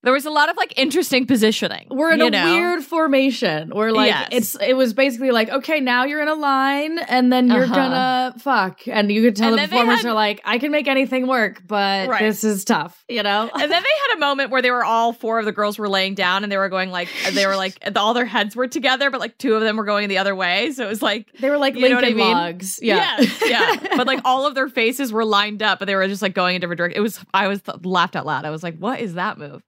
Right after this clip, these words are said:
Speaker 2: Yeah.
Speaker 1: I have to say, we actually didn't talk about this before, but, I mean, this is a very good example of, like, how in shape you have to be as, like, a mainstream studio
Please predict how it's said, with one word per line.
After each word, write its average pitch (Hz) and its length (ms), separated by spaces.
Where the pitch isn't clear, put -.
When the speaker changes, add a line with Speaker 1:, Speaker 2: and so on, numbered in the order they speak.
Speaker 2:
Yeah. 185 380
Speaker 1:
I 285 80
have 381 220
to - 160
say, 262 220
we 277 140
actually 571 280
didn't 320 160
talk 254 100
about 220 160
this 202 80
before, 214 340
but, 196 380
I 226 100
mean, 254 120
this 247 160
is 302 100
a 349 60
very 214 260
good 202 100
example 196 380
of, 185 100
like, 170 140
how 202 340
in 196 200
shape 190 360
you 196 140
have 165 280
to 160 100
be 160 360
as, 175 220
like, 170 220
a 160 400
mainstream 175 1200
studio 170 1040